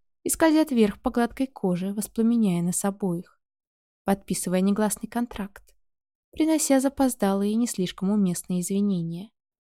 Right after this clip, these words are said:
сдирая пломбы с потаенных желаний. Не торкает. Установив с Бариновой зрительный контакт, я повторяю со страшным нажимом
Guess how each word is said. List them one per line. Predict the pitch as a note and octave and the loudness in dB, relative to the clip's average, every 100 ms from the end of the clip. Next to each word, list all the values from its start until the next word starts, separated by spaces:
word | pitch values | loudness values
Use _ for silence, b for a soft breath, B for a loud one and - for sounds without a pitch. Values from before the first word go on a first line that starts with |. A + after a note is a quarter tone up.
| _ | _
сдирая | G#3+ G3 F#3+ F#3 F3+ | -4 4 6 6 4
пломбы | - F#3 A3 B3 | 0 0 2 0
с | |
потаенных | - - C4+ A3 F#3+ F#3+ | -2 -2 0 2 2 0
желаний. | - G#3+ G3 E3+ E3 G#3 _ _ _ _ _ _ _ _ _ _ - | -2 -4 -2 -4 -6 -10 _ _ _ _ _ _ _ _ _ _ -8
Не | F#3+ F3+ G#3 | -2 0 0
торкает. | - C4 A3+ - - G3+ - - _ _ _ _ _ _ _ _ _ | -2 -4 -4 -6 -10 -10 -12 -20 _ _ _ _ _ _ _ _ _
Установив | C#4 - D4 C4 A#3 A3+ | -6 0 4 4 4 0
с | - | -4
Бариновой | F3 F#3+ F#3 F3+ F3 F3+ | -2 0 2 0 0 -2
зрительный | - F3+ F3 F3+ F3 | -4 -6 -4 -2 -2
контакт, | - F3+ E3+ A3+ C4 - | -4 -6 -6 -6 -6 -2
я | C#4 | -2
повторяю | C#4 - C#4+ C4+ C4 B3+ | -2 -4 0 2 2 2
со | - | 0
страшным | B3+ - A#3 - A3+ A3+ | -2 0 0 0 0 2
нажимом | A#3 G#3 F3 F3 F3+ | 0 -2 -4 -4 -6